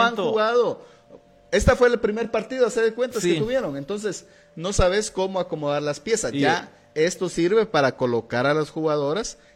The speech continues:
Speaker 1: y a tomar un papel, eh, de parte de la dirección técnica más formal y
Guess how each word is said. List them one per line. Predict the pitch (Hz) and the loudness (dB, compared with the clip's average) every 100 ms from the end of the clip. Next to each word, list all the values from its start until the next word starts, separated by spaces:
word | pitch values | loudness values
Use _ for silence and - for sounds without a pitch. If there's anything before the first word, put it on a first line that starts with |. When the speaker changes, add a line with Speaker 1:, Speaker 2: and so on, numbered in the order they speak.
| - | -10
Speaker 1:
y | 143 | -6
a | 135 | -4
tomar | 135 131 139 | -4 -6 -4
un | 147 | -6
papel, | 131 113 135 151 | -8 -8 -6 -4
eh, | 139 123 110 104 104 | 0 0 0 -2 -6
de | 110 | -8
parte | - 131 143 | -6 -6 -4
de | 135 | -4
la | 117 | -2
dirección | 113 110 - 131 | -4 -8 -12 -12
técnica | 135 196 208 117 | -8 -10 -8 -10
más | 113 117 | -8 -10
formal | - 104 104 196 147 | -10 -10 -8 -8 -8
y | 107 | -12